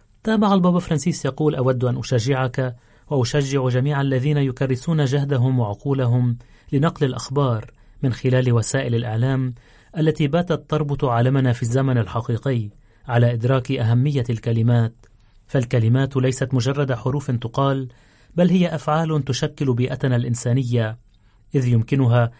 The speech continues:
أن توحد أو تفرق، أن تخدم الحقيقة أو تستغلها. لذا علينا أن نجرد الكلمات من الأسلحة لكي نجرد العقول من الأسلحة ونجرد الأرض من الأسلحة. هناك حاجة ماسة اليوم إلى التأمل والهدوء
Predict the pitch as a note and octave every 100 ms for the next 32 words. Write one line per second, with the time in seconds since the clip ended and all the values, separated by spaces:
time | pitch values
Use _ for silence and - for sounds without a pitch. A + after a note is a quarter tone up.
0 | - - E3+ C#3 C3 B2 C#3+ - C#3+ B2+
1 | B2 B2 C3+ C3 C#3+ C3 A#2+ A#2 - _
2 | _ _ C#3+ C3+ F3+ F3+ E3+ D3 - -
3 | E3 - D3 C#3+ C#3+ C3+ A#2+ A#2 B2 C3
4 | B2+ A2 A2 A2+ - _ _ _ _ C#3
5 | C3+ C3 B2 - - - B2 C3 B2+ B2+
6 | B2 B2 C#3 C3+ B2+ A#2+ A#2+ A#2+ C#3+ C#3+
7 | C3+ B2 A#2+ C#3+ - B2+ - B2+ A#2+ -
8 | - _ D3 C#3+ E3 D#3+ D3 E3+ E3 D3+
9 | B2+ B2+ E3 D3+ C#3 B2 B2 A#2+ - B2+
10 | - C3 B2+ B2 A#2+ B2+ B2 A#2 C#3+ C#3
11 | B2+ A#2+ A2+ A#2 A#2 - A2 A#2 A#2 -
12 | _ _ _ - _ B2+ A#2+ A#2+ - C3
13 | A#2+ A#2+ A#2 B2+ B2+ - A#2+ B2+ C3+ C3
14 | B2 A#2 C#3 D3+ D3 C#3 B2+ A2+ B2 C#3+
15 | D3 D3